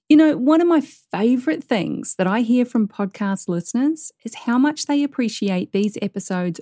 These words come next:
not being all waffly and drawn out.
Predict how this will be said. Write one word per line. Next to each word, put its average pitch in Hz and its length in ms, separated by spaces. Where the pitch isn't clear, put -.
not 214 520
being 320 300
all 208 300
waffly 220 680
and 254 140
drawn 208 380
out. - 440